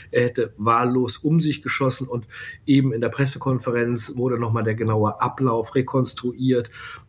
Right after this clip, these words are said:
Und, äh, da wird dann das ganze Ausmaß dieser Tat, äh, deutlich. Also um einundzwanzig Uhr vier, siebenundvierzig Notrufe gehen bei Polizei und Feuerwehr ein. Um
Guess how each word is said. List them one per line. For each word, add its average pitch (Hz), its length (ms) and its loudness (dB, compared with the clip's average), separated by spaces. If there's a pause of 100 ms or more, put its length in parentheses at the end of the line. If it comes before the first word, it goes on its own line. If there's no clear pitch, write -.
Und, 123 420 0
äh, 113 320 4
da 113 320 0
wird 127 320 -2
dann 117 140 0
das 117 180 0
ganze 117 460 -2
Ausmaß 107 1040 -2
dieser 110 320 -2
Tat, 107 560 -2 (100)
äh, 107 160 0 (400)
deutlich. 127 720 2 (420)
Also 120 300 0
um 123 320 -4
einundzwanzig 127 720 0
Uhr 131 120 0
vier, 151 580 4
siebenundvierzig 135 960 0
Notrufe 139 600 2
gehen 131 260 2
bei 123 120 2
Polizei 127 540 0
und 110 160 -4
Feuerwehr 127 480 2
ein. 120 400 0 (440)
Um 123 260 0